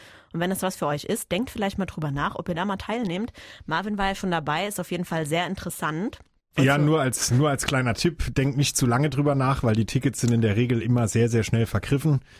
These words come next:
Speaker 2: Das Ganze findet statt, äh, am ersten Mai-Wochenende. Also nicht am ersten Mai, sondern dann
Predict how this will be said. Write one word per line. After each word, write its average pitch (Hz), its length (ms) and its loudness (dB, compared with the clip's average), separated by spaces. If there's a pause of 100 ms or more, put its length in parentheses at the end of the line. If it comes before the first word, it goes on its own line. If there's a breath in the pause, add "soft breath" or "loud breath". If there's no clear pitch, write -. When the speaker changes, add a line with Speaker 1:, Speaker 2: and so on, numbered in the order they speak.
(100)
Speaker 2:
Das - 80 -20
Ganze 107 240 2
findet 110 260 2
statt, - 480 -2
äh, - 60 -4
am 104 260 2
ersten 117 320 2
Mai-Wochenende. 131 880 2
Also 113 220 2
nicht - 320 0
am 113 140 2
ersten 117 280 0
Mai, 120 260 4
sondern 110 360 2
dann 107 280 2